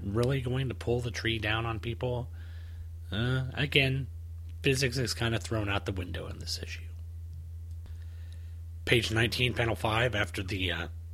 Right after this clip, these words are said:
disabling of Doctor Polaris and the rescue and everything, the, uh, citizens of New York are thanking Guy, or not Guy, thanking Kyle,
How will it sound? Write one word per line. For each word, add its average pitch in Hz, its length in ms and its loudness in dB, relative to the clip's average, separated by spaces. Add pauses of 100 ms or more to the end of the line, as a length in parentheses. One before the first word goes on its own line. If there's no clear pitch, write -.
(260)
disabling 104 640 6
of 92 320 0
Doctor 98 240 2
Polaris 95 600 2
and - 300 -6
the 92 60 0
rescue 98 320 4
and 95 80 0
everything, 101 480 0 (540)
the, 123 220 8
uh, 123 180 8 (500)
citizens 120 560 6
of 107 120 2
New 104 160 4
York 107 320 6
are 95 60 2
thanking 92 720 0
Guy, - 300 2
or 98 140 2
not 90 260 0
Guy, 82 320 4
thanking 101 340 0
Kyle, 98 520 2